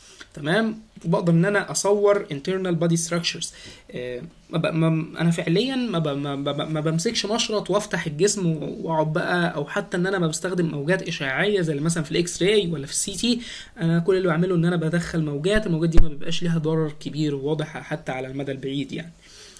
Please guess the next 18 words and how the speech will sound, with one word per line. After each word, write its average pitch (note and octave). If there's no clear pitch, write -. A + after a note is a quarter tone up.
تمام؟ B2+
آه، F#3
احنا A3
عندنا F#3
ثلاث F#3
انواع E3
من E3+
الدياجنوستيك D#3+
الترا D#3+
ساوند، C4+
آه، G#3+
جنرال G3+
بولب-، F#3
آه، D#3
purpose F#3+
والبورتابل F3+
والهاند E3+
هيلد. A3